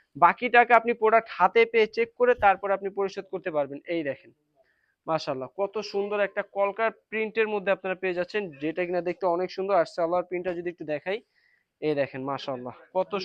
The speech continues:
সুন্দর একটা সালোয়ার প্রিন্ট আপনারা এখানে পেয়ে যাচ্ছেন। এটার সাথে যে আমরা ওড়নাটা দিচ্ছি, ওড়নাটা যদি একটু আপনাদেরকে দেখায় দিই, এই দেখেন, মাশাআল্লাহ, কত সুন্দর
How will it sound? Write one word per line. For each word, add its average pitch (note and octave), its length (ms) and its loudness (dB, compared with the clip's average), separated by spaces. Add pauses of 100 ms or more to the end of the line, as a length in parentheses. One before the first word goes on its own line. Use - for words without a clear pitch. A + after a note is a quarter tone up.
সুন্দর G3 340 -4
একটা G3 240 -2
সালোয়ার F#3 380 0
প্রিন্ট F#3+ 180 -4
আপনারা F3+ 260 -2
এখানে F#3 200 -2
পেয়ে F#3+ 240 -2
যাচ্ছেন। A3+ 260 0 (520)
এটার G3 340 2
সাথে A3 240 4
যে A3 80 4
আমরা A3+ 180 4 (140)
ওড়নাটা G#3+ 400 2
দিচ্ছি, G#3 320 -4 (200)
ওড়নাটা G3+ 400 -2
যদি G3 200 -8
একটু G#3 200 -8
আপনাদেরকে G3 440 -4
দেখায় E3 340 -2
দিই, F#3+ 160 -6 (720)
এই E3+ 180 2
দেখেন, C3 280 -4 (1600)
মাশাআল্লাহ, C#3 540 -2 (200)
কত G3+ 240 -2 (380)
সুন্দর A3+ 560 4